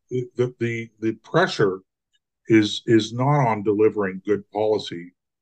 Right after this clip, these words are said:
It's on delivering policy and articulating policy positions that are sellable to the maximum number of people. So,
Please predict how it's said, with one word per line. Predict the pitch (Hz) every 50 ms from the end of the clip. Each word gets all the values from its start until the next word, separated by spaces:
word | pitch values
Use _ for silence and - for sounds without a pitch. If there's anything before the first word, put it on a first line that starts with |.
| _ _
It's | - - - -
on | 123 120 123 123 107
delivering | 117 113 107 113 123 135 139 135 127 117 104 104 98 -
policy | - 98 92 98 101 101 - - 107 98
and | 95 92
articulating | 92 95 92 - 127 127 135 - 123 113 107 95 95 95 95 -
policy | - 101 104 101 - - 101
positions | - - 95 87 104 120 117 - 98 90 92 -
that | - 90 87
are | 87 87 90 95 92 - _ _ _ _ _ -
sellable | - - - 127 127 127 123 101 98 101 95 98 95
to | - - 101
the | 98 98
maximum | 95 101 104 107 - - - 104 98 95
number | 95 98 95 95 92 90 82
of | 82 - _ -
people. | - 117 135 139 - 78 73 - _ _ _ _ _ _ _ _
So, | - - - 127 127 120 117 117 120 123